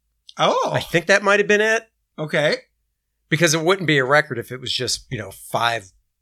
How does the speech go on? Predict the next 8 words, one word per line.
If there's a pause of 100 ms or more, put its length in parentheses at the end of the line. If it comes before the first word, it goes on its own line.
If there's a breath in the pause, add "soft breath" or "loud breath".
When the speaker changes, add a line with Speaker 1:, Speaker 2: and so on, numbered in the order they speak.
(340)
Speaker 2:
completed
passes
to
five
different
guys.
That's
nothing.